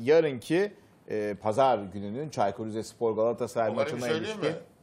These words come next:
Speaker 1: Evet.
Speaker 2: vardaki teknisyen. <laughs> Benim favorim vardaki teknisyen. Buyurun abi. Benim favori ne ya? vardaki teknisyen.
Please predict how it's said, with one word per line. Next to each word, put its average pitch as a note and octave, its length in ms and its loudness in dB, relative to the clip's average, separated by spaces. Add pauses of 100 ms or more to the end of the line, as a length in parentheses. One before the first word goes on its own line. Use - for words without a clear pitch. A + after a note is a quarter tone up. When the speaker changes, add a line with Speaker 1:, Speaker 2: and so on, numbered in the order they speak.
(180)
Speaker 1:
Evet. F2+ 160 -2
Speaker 2:
vardaki C#3 440 -2
teknisyen. B2+ 520 -8 (920)
<laughs> - 1080 -6
Benim C#3+ 220 -2
favorim D#3+ 480 6 (320)
vardaki D#3+ 540 6
teknisyen. E3+ 600 4 (180)
Buyurun E3 240 0
abi. D#3+ 300 4 (1080)
Benim C3+ 160 -4
favori D#3+ 360 4
ne A#3 60 6
ya? B3 260 6
vardaki F#3+ 380 6
teknisyen. G3 500 0